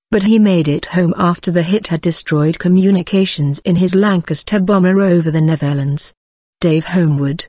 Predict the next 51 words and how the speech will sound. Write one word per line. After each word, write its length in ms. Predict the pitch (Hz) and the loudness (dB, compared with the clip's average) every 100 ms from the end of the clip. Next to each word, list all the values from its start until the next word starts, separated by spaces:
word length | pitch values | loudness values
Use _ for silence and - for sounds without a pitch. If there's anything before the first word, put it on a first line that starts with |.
| _ - | _ -6
of 100 | 170 | 0
the 100 | 185 | 0
association, 880 | 180 - 165 - 170 165 - 143 147 _ _ | 0 0 -2 0 0 0 -2 -4 -6 _ _
described 580 | 202 - - 185 156 156 | -2 -2 -2 0 0 0
S 200 | 214 240 | -2 -2
Q 240 | - 170 | -2 0
N 120 | 170 180 | 2 0
L 180 | 175 | 0
D 160 | 165 190 | 0 0
R 200 | 190 196 | 0 2
Munro 480 | 220 196 190 185 170 - | 2 2 2 2 0 0
as 160 | 185 | 0
a 40 | 170 | 2
down-to-earth 800 | 180 202 220 - 175 151 151 160 | 2 2 0 -2 -2 -2 -2 -2
man 260 | 147 135 | -2 0
who 120 | 160 | 0
was 140 | 185 175 | 2 2
very 260 | 190 190 | 2 2
modest 540 | 190 208 196 175 - - | 4 2 0 -2 -4 -6
about 320 | 170 160 170 | -4 -2 -2
what 220 | 175 175 | -2 0
he 100 | 190 | 0
did 200 | 180 190 - | 0 -2 0
during 260 | 180 175 | 2 2
the 120 | 170 | 0
war. 280 | 165 156 156 - _ _ _ - | 0 -2 -4 -10 _ _ _ -4
"I 120 | 180 | -2
think 300 | - 180 160 | 0 -2 0
he 160 | 180 180 | 0 0
was 160 | 170 | -2
pretty 320 | - 220 262 | -2 -2 0
proud 460 | 247 - 185 151 151 | -2 -2 -2 -2 -2
to 80 | 165 | -2
have 180 | 170 - | -2 -2
been 180 | 175 | -2
part 380 | 165 175 175 196 | -2 -2 0 0
of 80 | 190 | -2
the 100 | 190 | -2
dam 340 | 196 180 190 | 0 0 0
busters, 760 | 170 135 147 - - 143 151 - _ - | 0 -4 -4 -6 -4 -4 -4 -8 _ -2
although 240 | 170 160 156 | 0 2 2
he 160 | 202 | 2
was 160 | 196 185 | 2 2
disappointed 720 | 226 233 277 - 233 185 151 | 0 0 -2 0 -2 0 0
he 120 | 185 | 2
never 260 | 185 185 202 | 2 2 0
got 340 | 202 165 - | 0 -2 -2
to 100 | 208 | -4
drop 320 | 175 165 180 | 0 0 0
his 180 | - 185 | -2 -2
weapon." 480 | 170 185 - 147 | 0 -2 -2 -4